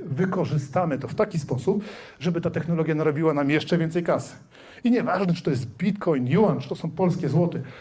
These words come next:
Chodzi o to, żeby się nie, nie wypierać tego, co nadchodzi, bo to się nie zmie-, nie zmieni, bo oni cały czas będą. <laughs> Pójdę za to do więzienia.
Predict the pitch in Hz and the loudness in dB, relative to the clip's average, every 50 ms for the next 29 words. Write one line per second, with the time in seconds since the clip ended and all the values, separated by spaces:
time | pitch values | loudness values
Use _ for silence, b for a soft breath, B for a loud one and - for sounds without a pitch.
0 | B B - 185 170 - 165 - 175 170 - 160 156 147 151 - - 160 170 208 | B B 0 0 0 2 2 0 0 -2 0 -2 -2 -2 -4 -4 -2 -2 0 0
1 | 202 170 185 190 185 180 190 202 190 160 143 - - 190 175 175 170 165 165 160 | 0 2 2 2 0 0 2 2 2 2 2 -2 -2 0 0 0 0 2 2 0
2 | 160 - - - 135 127 131 170 - - - _ - 160 165 - - - 175 160 | 0 0 -2 0 0 0 0 0 -8 -12 -14 _ 2 2 4 4 2 0 0 0
3 | 156 143 131 160 175 180 - 170 170 - 165 156 - 131 175 185 190 B B B | 0 2 2 0 0 0 0 0 0 2 0 0 0 0 -2 -2 -2 B B B
4 | B B B B B B B B 135 - - 180 185 185 185 - 202 202 190 - | B B B B B B B B 4 4 6 6 2 2 0 0 0 0 2 0
5 | 185 170 160 147 - 156 139 - - - - - - - - - - - - - | -2 -4 -2 0 2 2 4 4 4 2 0 -4 -6 -10 -10 -12 -12 -14 -14 -16
6 | - - - - - - 170 - - - - 233 - - - 196 - - - 202 | -16 -16 -20 -20 -18 -18 -18 -18 -18 -6 -2 -2 -2 0 -2 -2 -2 -2 -4 -4
7 | - - - - 180 - - - - - - B B B B B - - - 202 | -4 -4 -6 -6 -6 -6 -8 -10 -12 -12 -12 B B B B B 6 6 6 8
8 | 190 160 151 151 170 170 165 156 156 147 143 147 139 135 143 139 135 135 | 8 4 2 0 0 -2 0 0 0 0 0 0 0 0 0 -2 -2 -2